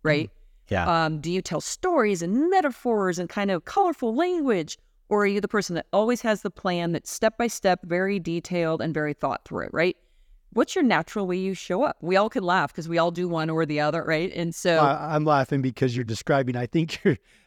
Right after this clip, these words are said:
Speaker 3: accurately describing Michael and I. So,
Speaker 2: <laughs>
Speaker 3: um,
Speaker 2: Yeah,
Speaker 3: I won't
Speaker 2: for su-
Speaker 3: tell you who's who,
Speaker 1: Not
Speaker 3: but
Speaker 1: intend-, oh, I could, I can already tell you <laughs>
Speaker 2: <laughs>
Speaker 1: without even giving assessment. But so what I think,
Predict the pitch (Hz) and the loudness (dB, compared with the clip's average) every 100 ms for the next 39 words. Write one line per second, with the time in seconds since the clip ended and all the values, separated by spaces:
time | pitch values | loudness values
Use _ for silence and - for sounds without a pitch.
0 | - 143 - 139 135 117 110 143 135 127 | 0 0 2 0 0 -2 -4 0 0 0
1 | 120 139 143 139 127 127 131 120 113 - | 0 0 2 0 0 0 0 -2 -6 -6
2 | 127 110 _ - - 415 - 208 185 - | -4 -4 _ -14 -4 0 2 4 4 2
3 | 175 190 202 170 180 160 143 151 - 175 | 4 6 6 8 6 6 4 2 2 2
4 | 143 247 262 285 294 254 240 - 185 202 | 4 4 4 4 2 2 2 -2 -2 0
5 | 190 214 156 180 208 202 170 160 - 147 | 0 0 2 0 2 -2 -2 -4 -6 -10
6 | - - 254 156 - - - 415 202 202 | -12 -4 -4 -2 -4 -4 -4 -4 0 0
7 | - 233 - 214 175 - _ - 208 233 | 4 4 4 2 2 0 _ -2 4 4
8 | 233 233 208 196 180 143 147 - 185 170 | 4 2 0 -2 -2 -4 -6 0 2 2
9 | - _ _ _ - 247 247 285 - 254 | -2 _ _ _ -4 0 0 0 -2 0
10 | 233 196 | 0 -2